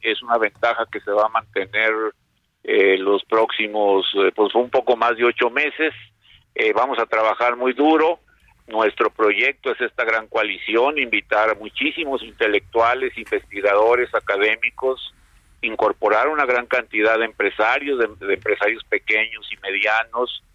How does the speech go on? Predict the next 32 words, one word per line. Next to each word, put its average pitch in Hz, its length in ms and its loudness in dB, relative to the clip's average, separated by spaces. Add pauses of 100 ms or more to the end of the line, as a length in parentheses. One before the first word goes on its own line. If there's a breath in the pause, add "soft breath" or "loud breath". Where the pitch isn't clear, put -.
(240)
sobre 123 240 2
todo 147 180 4
muchísimos 147 640 -2
jóvenes 151 480 2
van 127 260 0
a 135 60 2
incorporarse, 127 760 0
van 131 200 2
a, 123 260 2 (420)
a 107 380 2
ser 131 160 2
parte 123 400 -2
de 117 120 6
este 120 200 -4
movimiento, 131 920 -2 (380)
eh, 110 720 2 (160)
eh, 104 380 0
y 123 160 -6
creo 139 320 0
que - 100 -4
va 123 80 2
a 131 60 -4
ser 123 80 -6
una 127 520 0
coalición 117 480 -4
muy 123 160 -2
rica, 127 600 0
con 107 240 -10
una 123 100 -6
gran 113 260 0
representatividad 104 840 -4
legislativa 110 960 -4